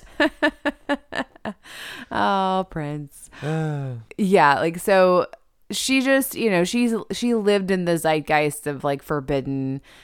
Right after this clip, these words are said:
Speaker 1: um, for a while, you know, just kind of, like, what was she about? Like, you know, just this, this whole, like, sexy realm.
Speaker 2: So we're getting going. Uh, Madonna has first billing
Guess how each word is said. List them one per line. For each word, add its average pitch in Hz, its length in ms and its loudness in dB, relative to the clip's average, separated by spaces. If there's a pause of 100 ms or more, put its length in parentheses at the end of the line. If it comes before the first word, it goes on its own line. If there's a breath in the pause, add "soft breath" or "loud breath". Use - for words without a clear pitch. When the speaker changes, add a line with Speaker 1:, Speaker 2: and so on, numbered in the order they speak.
(180 soft breath)
Speaker 1:
um, 143 200 -2
for 143 180 0
a 143 60 2
while, 151 560 -2 (180 soft breath)
you - 140 -10
know, 139 380 -2
just 147 200 -8
kind 151 140 -2
of, 147 60 -2
like, 147 160 -2
what 170 120 0
was 190 100 -2
she 240 120 -2
about? 196 440 -4
Like, 165 260 -8
you 135 100 -8
know, 127 280 -8
just 147 360 -4
this, 151 180 -8
this 156 140 -8
whole, 160 140 -2
like, 143 160 -2
sexy 135 360 -10
realm. 135 380 -6 (240)
Speaker 2:
So - 140 -12
we're 101 120 0
getting 127 380 0
going. 101 380 -2
Uh, 85 140 -10
Madonna 98 340 -2
has 117 160 -2
first 90 420 -4
billing 123 540 -6